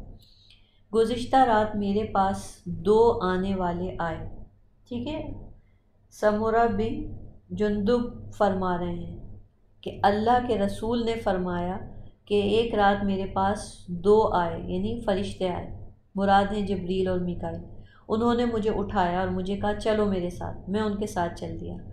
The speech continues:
हमारा गुज़र एक आदमी के पास हुआ जो अपने पहलू पे लेटा हुआ था और उसके पास एक फरिश्ता आयरन यानी लोहे का खंजर लेके खड़ा हुआ था,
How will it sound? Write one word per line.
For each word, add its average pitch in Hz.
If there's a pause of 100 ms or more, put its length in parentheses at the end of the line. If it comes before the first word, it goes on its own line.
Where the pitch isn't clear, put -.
(280)
हमारा 240
गुज़र 233
एक 226
आदमी 190
के 226
पास 196
हुआ 220
जो 214
अपने 202
पहलू 208
पे 214
लेटा 190
हुआ 196
था 202
और 226
उसके 208
पास 208
एक 202
फरिश्ता 185 (720)
आयरन 208
यानी 214
लोहे 220
का 233
खंजर 202 (580)
लेके 214
खड़ा 196
हुआ 170
था, -